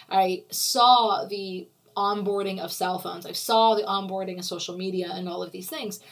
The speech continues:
So I'm one of those last generations, or probably the last generation,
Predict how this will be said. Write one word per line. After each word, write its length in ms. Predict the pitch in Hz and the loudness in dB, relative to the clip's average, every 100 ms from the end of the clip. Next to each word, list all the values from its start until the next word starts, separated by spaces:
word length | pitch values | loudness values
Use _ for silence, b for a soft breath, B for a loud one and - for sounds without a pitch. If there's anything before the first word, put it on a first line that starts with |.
| B | B
So 160 | B 247 | B 4
I'm 160 | 247 277 | 4 4
one 140 | 285 | -2
of 100 | 269 | -2
those 220 | 247 233 | 0 2
last 600 | 214 202 196 208 220 - | 2 2 2 2 0 0
generations, 840 | 214 202 185 196 208 - 170 175 185 | 0 0 -2 -2 -2 -2 -4 -10 -10
or 100 | 180 | -8
probably 500 | - 208 208 185 170 | -4 -2 0 -2 -4
the 200 | 190 208 | 2 2
last 300 | 180 180 - | 2 -6 -8
generation, 680 | 180 170 165 - 180 208 | -8 -8 -6 -6 -6 -10